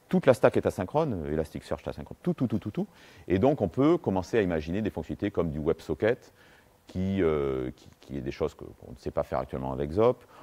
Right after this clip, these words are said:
On peut imaginer des montées en charge extrêmement grosses. Donc, euh, l'équipe qui a lancé ça au départ, leur but, c'est d'arriver à ma-, à gérer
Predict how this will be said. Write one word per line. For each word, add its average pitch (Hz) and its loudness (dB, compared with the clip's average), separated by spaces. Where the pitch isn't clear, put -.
On 90 2
peut 85 4
imaginer 82 0
des 71 -2
montées 98 -2
en 113 0
charge 104 -2
extrêmement 76 -6
grosses. 123 -4
Donc, 71 -8
euh, 80 0
l'équipe 113 2
qui - 4
a 92 8
lancé 95 0
ça 95 2
au 85 0
départ, 117 0
leur 95 4
but, 131 0
c'est 107 0
d'arriver 92 0
à 87 2
ma-, 85 -2
à 85 -4
gérer 87 0